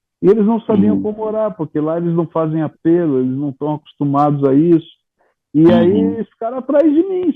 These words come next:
Speaker 1: só ficaram do meu lado. Eu queria, porque a
Speaker 2: Uhum.
Speaker 1: fila era grande, que a gente dividisse alguns pastores,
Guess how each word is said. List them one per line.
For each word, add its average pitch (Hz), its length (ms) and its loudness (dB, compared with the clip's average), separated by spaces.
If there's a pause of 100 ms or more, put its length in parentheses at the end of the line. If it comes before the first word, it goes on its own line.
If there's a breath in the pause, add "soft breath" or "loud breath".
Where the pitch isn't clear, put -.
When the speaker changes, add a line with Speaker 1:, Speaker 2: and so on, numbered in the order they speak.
Speaker 1:
só 190 180 0
ficaram 175 300 -10
do 208 80 -6
meu 294 240 -6
lado. 214 420 -2
Eu 139 80 -4
queria, 175 300 -4
porque - 200 -8
a 156 140 -4
Speaker 2:
Uhum. 233 120 2
Speaker 1:
fila 190 260 2
era 175 160 -2
grande, 175 340 -2
que - 60 -8
a 240 60 -4
gente 247 280 -4
dividisse 214 720 2
alguns 156 320 -2
pastores, 160 440 -6